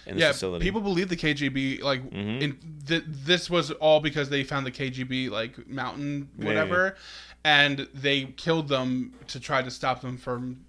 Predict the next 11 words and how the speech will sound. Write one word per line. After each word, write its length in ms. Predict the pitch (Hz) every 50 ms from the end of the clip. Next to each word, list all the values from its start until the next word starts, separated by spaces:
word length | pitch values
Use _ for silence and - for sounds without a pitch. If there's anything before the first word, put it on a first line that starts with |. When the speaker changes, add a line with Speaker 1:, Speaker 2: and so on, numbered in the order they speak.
| - -
Speaker 2:
exposing 500 | 127 - - - 139 131 127 127 127 123
their 120 | 120 120
secret. 460 | - - 123 117 113 - - - - -
Speaker 1:
Mm-hmm. 280 | - 101 107 120 131 147 143 - _ _ - - - _ _ _ -
Speaker 2:
So, 400 | - 139 127 120 117 117 123 123 - _ _ _ _ _ _ _ _ _ _
that 160 | - 135 120 -
makes 160 | 127 120 -
sense. 340 | - - - - - - - - - - - _ _ _ _ _ _ _ _ - - - - - _ _ _ -
But 80 | -
that's 160 | 156 160 160 -
crazy. 360 | - 156 175 185 151 -